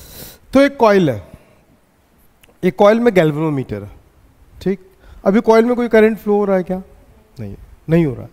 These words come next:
अभी फ्लो, फ्लो नहीं हो रहा क्योंकि इसका जो main cause है वो तो है, आया ही नहीं magnet, ठीक? तो हम क्या करेंगे, एक magnet को लेके आएंगे दीदी। किसको लेके आ रहे हैं? मैग्नेट। ये north pole है,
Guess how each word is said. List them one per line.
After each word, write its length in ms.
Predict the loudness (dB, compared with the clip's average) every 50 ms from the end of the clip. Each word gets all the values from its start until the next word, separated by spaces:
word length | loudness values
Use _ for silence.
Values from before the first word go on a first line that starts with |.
| _ -8
अभी 140 | -6 -6 -6
फ्लो, 360 | -8 -8 -8 -6 -6 -6 -6
फ्लो 220 | -6 -6 -4 -4 -2
नहीं 120 | 0 0
हो 60 | -2
रहा 200 | -2 -4 -6 -6
क्योंकि 580 | -4 -4 -4 -4 -8 -12 -20 -20 -14 -4 -4 -4
इसका 220 | 0 2 2 2
जो 140 | 2 0 2
main 220 | 4 4 2 2
cause 280 | 0 0 0 0 2 2
है 60 | 0
वो 60 | 0
तो 120 | 0 0 2
है, 120 | 2 2
आया 300 | 2 2 2 2 4 4
ही 80 | 2 0
नहीं 160 | 0 -2 -2
magnet, 360 | 0 -2 -2 -2 -6 -10 -10 -10 -16 -20 -20 _ _ -12
ठीक? 120 | -12 -12 -12 -12 _ _ _ -20 -20 -14 -4 0
तो 60 | 0
हम 160 | 0 2 2
क्या 140 | 2 2 4
करेंगे, 440 | 4 2 2 2 0 -4 -6 -8 -10 -14 -18 -18 -18 -18 -10 0 0
एक 120 | 2 2
magnet 380 | 4 2 2 2 2 -2 -4 -4
को 80 | -2 -2
लेके 260 | 0 0 0 -2 -4
आएंगे 220 | -4 -4 -6 -6
दीदी। 240 | -6 -4 -4 -4 -6 -8 -12 -16 -20 -20 -20 -14
किसको 220 | -12 -8 -4 -2 0
लेके 240 | 0 0 0 0
आ 60 | -2 -2
रहे 140 | -2 -4
हैं? 100 | -8 -8
मैग्नेट। 440 | -10 -8 -8 -8 -8 -10 -12 -12 -14 -14 -14 -12 -12 -12 -12 -14 -12 -12 -12 -12 -12 -16 -16 -16 -16 -16 -18 -18 -20 -12 -4 2
ये 140 | 2 2
north 260 | 4 2 0 0 -2 -6 -12 -14
pole 220 | -12 -12 -12 -14
है, 100 | -16 -18